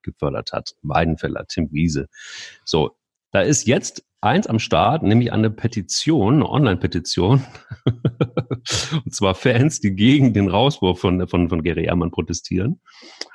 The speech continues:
Und, ähm, bis, äh, ähm, ähm, heute Vormittag, ich glaub, Viertel vor zehn oder so, hab ich nochmal geguckt, ähm,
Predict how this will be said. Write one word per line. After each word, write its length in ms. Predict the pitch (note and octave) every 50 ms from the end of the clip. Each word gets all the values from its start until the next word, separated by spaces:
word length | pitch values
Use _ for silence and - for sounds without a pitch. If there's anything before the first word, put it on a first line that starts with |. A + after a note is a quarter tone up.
| _ -
Und, 380 | - G2 F#2+ F#2+ F#2+ F#2+ - -
ähm, 520 | G2 F#2+ F#2 F#2 F#2 F#2 F#2 F#2 F#2 G#2+ - -
bis, 400 | - G2 G2 G2 G2 - - -
äh, 80 | G2 F#2
ähm, 1120 | F#2 F2+ F2+ F2+ F2+ F2+ F2+ F2+ F#2 F2+ F2+ F#2 F#2 F#2 F#2+ F#2 F2 F2 F2 F2 F2+ F2 E2+
ähm, 800 | E2 E2 E2 E2+ F2+ F2+ E2+ E2+ E2 D#2+ D#2+ E2 D#2+ E2 E2+
heute 180 | F2 F2 - F2
Vormittag, 480 | - A2+ B2+ A2 - D2+ D2+ D2+ -
ich 160 | - - - -
glaub, 220 | - D#2 - -
Viertel 240 | - - F#2+ F2+ -
vor 180 | - F2 -
zehn 320 | - - - - F2 F2 G2
oder 140 | E2+ E2 D#2
so, 160 | D#2+ D#2 D2+
hab 100 | D#2 -
ich 60 | D#2
nochmal 160 | D2+ D2+ E2 -
geguckt, 360 | D#2 - - A#2 - - _ _ _ _ _ _ _ _ _ _ _ _ _ _ _ _ _ - - -
ähm, 360 | - E2+ E2+ D#2+ D#2+ E2 E2+